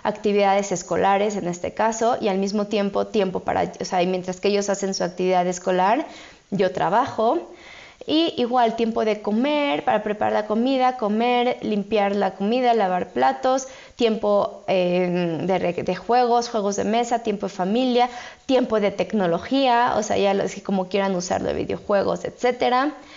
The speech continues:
Entonces, de esa forma te va a ayudar a tener un orden. De esa forma vas a evitar pensamientos, de esa forma vas a evitar emociones.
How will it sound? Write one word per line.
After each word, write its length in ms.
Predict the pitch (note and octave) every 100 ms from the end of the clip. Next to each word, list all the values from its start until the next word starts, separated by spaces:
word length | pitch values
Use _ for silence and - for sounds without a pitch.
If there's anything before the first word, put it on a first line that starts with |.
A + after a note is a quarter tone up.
| - -
Entonces, 240 | - D#4+
de 80 | F#4+
esa 200 | F#4 G4+
forma 500 | G4 G4+ F4+ C#4 C4+
te 140 | C4+ B3+
va 60 |
a 40 | B3+
ayudar 300 | C4 B3 A#3+
a 100 | A#3+
tener 360 | A#3 A3+ A#3 -
un 200 | B3 B3
orden. 540 | C4+ C4 F#3+ D#3+ F#3+ - - - - -
De 140 | B3+
esa 180 | C#4 D#4+
forma 360 | D#4 D#4 C#4 C#4
vas 180 | C4 C4+
a 60 |
evitar 340 | B3 A#3 A#3+ A#3+
pensamientos, 880 | B3+ B3+ G#3+ A3+ B3+ A#3+ - -
de 80 | -
esa 180 | C4 C#4
forma 320 | C#4+ C4+ C4
vas 240 | C4 A#3+ B3+
a 140 | B3
evitar 480 | A#3 A3 A3+ G#3+ -
emociones. 960 | A3 G#3+ G3+ G3+ A#3+ C4 F#3+ F3+ -